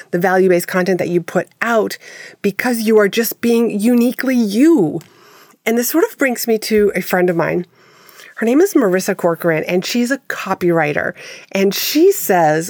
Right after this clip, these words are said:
all the time, "Be uncopyable." And there is a way to be uncopyable. And what she means by being uncopyable is that there's a uniqueness about you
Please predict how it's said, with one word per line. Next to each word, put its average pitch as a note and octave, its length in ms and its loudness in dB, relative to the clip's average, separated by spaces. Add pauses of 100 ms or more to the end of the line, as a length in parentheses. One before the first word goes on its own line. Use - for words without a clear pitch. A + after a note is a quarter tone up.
(120)
all F3+ 280 2
the G3+ 120 2
time, D#3+ 480 -2 (440)
"Be A#3+ 460 -2 (140)
uncopyable." F#3 1200 -2 (500)
And G3 240 0
there A#3+ 320 0
is A#3 380 0
a G3+ 80 0
way F#3+ 220 2
to G3+ 140 -6
be F3+ 240 0
uncopyable. F3 880 -2 (220)
And A3 100 -2
what C4+ 140 -4
she E4 100 0
means C#4+ 240 2
by F#3 80 -2
being F3 240 0
uncopyable D#3+ 800 0
is E3 220 -6 (340)
that G3 320 -4
there's A#3+ 300 2
a F#4+ 80 6
uniqueness F#3+ 800 0
about D#3+ 460 -2
you E3+ 160 0